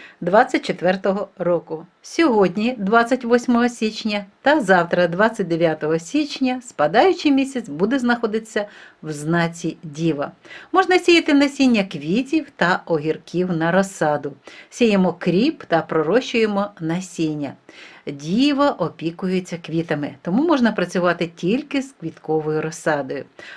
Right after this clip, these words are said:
Можна нарізати живці та укорінювати їх. Ефективними будуть поливи та підживлення рослин. Але не можна проводити в Діві обрізку садових рослин та зелені операції.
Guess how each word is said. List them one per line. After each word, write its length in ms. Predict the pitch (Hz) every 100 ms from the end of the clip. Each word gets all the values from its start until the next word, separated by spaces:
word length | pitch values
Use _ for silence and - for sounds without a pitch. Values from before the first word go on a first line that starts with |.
| -
Можна 260 | 370 381 277
нарізати 600 | 202 190 180 180 156 165
живці 520 | 151 185 190 - 359
та 180 | 349 -
укорінювати 920 | 349 220 180 156 170 175 160 143 -
їх. 220 | 135 131 - _ _ - - -
Ефективними 800 | 175 - - 254 339 339 330 320
будуть 420 | 277 294 285 - -
поливи 640 | 160 151 220 294 262 262 -
та 140 | 330
підживлення 640 | 370 220 - 185 180 165 151
рослин. 420 | 147 - 147 131 - _ _ - - - -
Але 240 | 220 311
не 120 | 381 381
можна 460 | 240 202 185 185 -
проводити 600 | 185 175 160 165 175 156
в 100 | 147
Діві 460 | 151 262 269 277 -
обрізку 540 | 165 156 208 262 254
садових 480 | - 175 175 196 -
рослин 400 | 175 165 196 277
та 140 | 180
зелені 480 | 156 156 175 180 190
операції. 840 | 185 180 175 165 151 151 - 139